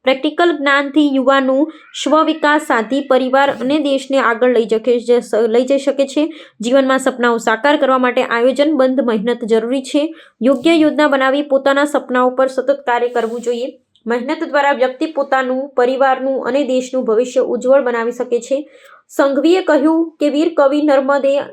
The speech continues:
સમાજ સુધારણા અને શિક્ષણના આજીવન હિમાયતી રહ્યા હતા, ત્યારે વીર કવિ નર્મદા નામથી સ્થાપિત દક્ષિણ ગુજરાત યુનિવર્સિટીએ પારદર્શી શિક્ષણથી આગવી ઓળખ ઊભી કરી છે.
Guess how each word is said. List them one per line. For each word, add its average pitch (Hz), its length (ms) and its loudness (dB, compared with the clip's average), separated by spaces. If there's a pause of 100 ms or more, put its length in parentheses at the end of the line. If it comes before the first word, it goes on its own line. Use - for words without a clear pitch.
(120)
સમાજ 294 340 0
સુધારણા 262 640 -4
અને 254 160 -4
શિક્ષણના 285 580 -2
આજીવન 262 540 -2
હિમાયતી 254 540 -2
રહ્યા 240 180 2
હતા, 240 360 -4 (480)
ત્યારે 285 440 2
વીર 311 220 0
કવિ 285 240 2
નર્મદા 277 400 2
નામથી 262 400 -2
સ્થાપિત 254 400 -4
દક્ષિણ 254 320 -2
ગુજરાત 262 460 0
યુનિવર્સિટીએ 254 640 0
પારદર્શી 262 600 -2
શિક્ષણથી 254 600 -4
આગવી 240 420 -4
ઓળખ 262 220 4
ઊભી 226 260 -4
કરી 254 220 2
છે. 311 300 -6